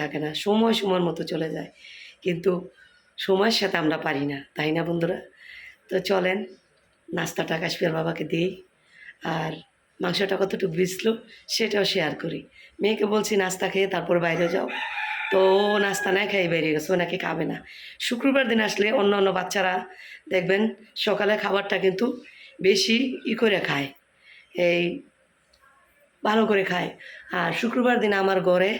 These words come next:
বাচ্চারা নাস্তা খেতে চায় না, এই হলো অবস্থা। তো চলেন, শুক্রবার খেতে চায় না বললে কি, খাই না, ওরা না খাই বেশিরভাগ থাকে। যদি মাংস রান্না করি তো তখন কি করে, দশটা এগারোটার দিকে কষাল মাংসটা খাইতে পছন্দ করে, তো তখন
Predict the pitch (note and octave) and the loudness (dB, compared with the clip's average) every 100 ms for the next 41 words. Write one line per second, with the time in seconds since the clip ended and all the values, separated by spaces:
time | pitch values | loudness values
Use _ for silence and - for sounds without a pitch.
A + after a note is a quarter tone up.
0 | - - - - - - - F#3 G#3+ G3 | -8 -14 -14 -14 -12 -6 -4 -2 0 2
1 | F#3+ F#3 F#3 F3+ F#3+ A3 G#3 D#3 C#3+ C3+ | 0 0 -4 0 0 0 0 0 -2 -4
2 | - - - - G3 F#3+ F#3+ F3 F3 - | -12 -20 -20 0 4 6 6 4 2 0
3 | D#3 C#3 - _ _ _ _ _ _ - | -6 -6 -12 _ _ _ _ _ _ 0
4 | G3 G3 E3+ E3 - - A3+ A3+ C4 B3+ | 2 4 2 0 -4 -6 -4 2 4 4
5 | B3 A3 C4+ A#3+ G#3 G#3 G#3+ G#3 F#3+ - | 2 0 0 0 0 2 2 2 0 -6
6 | - G3 F3 D#3+ E3 - - - - - | -2 0 0 -2 -6 -12 -20 -20 -20 -6
7 | F#3+ G3 G#3+ A3+ A3 F#3 F#3+ F3+ E3 - | 0 2 2 2 2 4 2 2 -2 -2
8 | D#3 D#3+ - - - - G3+ F3+ F#3 F3 | -4 -4 -8 -16 -18 -4 2 2 2 0
9 | G3 G3 G3+ G3+ G3+ B3 E4 - - - | 2 2 2 2 2 2 0 -6 -16 -20
10 | - G3 F3+ F3 G#3+ G#3+ G3 G3+ A3 G#3+ | -4 2 2 2 2 0 0 0 2 2
11 | F3 F3 F#3+ F#3 F#3 F3+ G3 A3 D#3 - | 2 2 2 0 2 0 0 0 -2 -4
12 | - - - A3+ B3 G#3+ F#3+ E3+ F3+ F3 | -16 -16 -2 0 2 2 2 0 0 -2
13 | E3 F3 F3 F#3+ F#3+ G#3 G3+ G3+ A3+ A3+ | 0 0 0 0 -2 0 0 2 0 0
14 | F#3 - - - - A3+ | -2 -2 -14 -20 -2 2